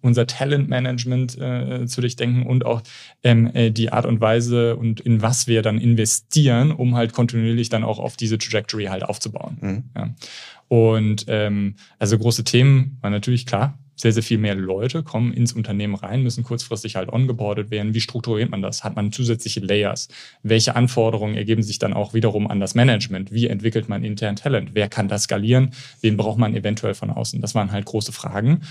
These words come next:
Speaker 2: Mhm.
Speaker 1: Und, ähm, wie schafft man es auch, dass über so eine große Organisation dann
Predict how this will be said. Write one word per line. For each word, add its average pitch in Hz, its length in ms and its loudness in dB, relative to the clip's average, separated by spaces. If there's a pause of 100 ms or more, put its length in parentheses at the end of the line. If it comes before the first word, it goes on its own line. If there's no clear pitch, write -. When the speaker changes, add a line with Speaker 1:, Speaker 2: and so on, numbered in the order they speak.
Speaker 2:
Mhm. 98 120 -6
Speaker 1:
Und, 113 440 4
ähm, 107 220 0 (180)
wie 131 160 4
schafft 143 320 0
man 117 200 4
es - 220 -6
auch, 131 280 0 (240)
dass - 240 -2
über 151 340 4
so 127 320 -2
eine 135 240 0
große 139 340 -2
Organisation 117 800 0
dann 156 260 4